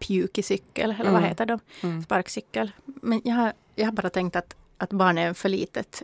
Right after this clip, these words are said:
Speaker 1: ännu. Och plus Mm. att vi måste köpa typ en hjälm eller något.
Speaker 2: Ja, den borde vi ha fixat två
Speaker 1: Mm.
Speaker 2: stycken
Speaker 1: Mm.
Speaker 2: också av det. <laughs> Allting ska man ha två stycken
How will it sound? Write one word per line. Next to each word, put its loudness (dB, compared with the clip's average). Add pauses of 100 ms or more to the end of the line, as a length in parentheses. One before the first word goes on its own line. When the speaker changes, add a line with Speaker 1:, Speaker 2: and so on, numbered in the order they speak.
Speaker 1:
ännu. 2 (580)
Och -8
plus 10
Mm. 4
att -2
vi 2
måste 0
köpa 0
typ -6
en 0
hjälm 0
eller -2
något. -2
Speaker 2:
Ja, 12 (200)
den 0
borde 0
vi -2
ha -4
fixat -14
två -10
Speaker 1:
Mm. -2 (200)
Speaker 2:
stycken -16 (220)
Speaker 1:
Mm. -2
Speaker 2:
också -4
av -14
det. -6
<laughs> 0 (1120)
Allting 0
ska -8
man -4
ha -8
två -10
stycken -12